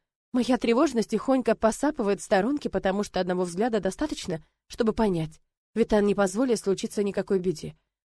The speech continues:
И волнующий всё меня трепет связан исключительно с его внешней притягательностью. «Мы поехали!»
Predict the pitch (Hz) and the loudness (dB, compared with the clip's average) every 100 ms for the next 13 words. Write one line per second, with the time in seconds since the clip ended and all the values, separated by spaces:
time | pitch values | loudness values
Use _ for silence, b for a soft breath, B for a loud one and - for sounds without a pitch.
0 | _ 240 233 220 240 226 214 233 208 190 | _ 0 4 4 4 2 0 0 0 0
1 | 240 208 196 190 - 196 185 175 220 254 | -4 -4 -2 -4 -2 -2 -2 -6 -4 -2
2 | 226 185 - 185 - 226 190 175 - _ | -2 -4 -4 -4 -4 -4 -4 -4 -8 _
3 | _ - 240 226 214 240 - 208 233 - | _ -4 0 2 2 0 0 -2 0 0
4 | 240 175 160 156 156 151 - 165 _ _ | 2 0 -2 -6 -8 -8 -14 -16 _ _
5 | _ _ _ 240 240 269 262 247 - 170 | _ _ _ 4 10 10 10 6 4 -4
6 | - | -4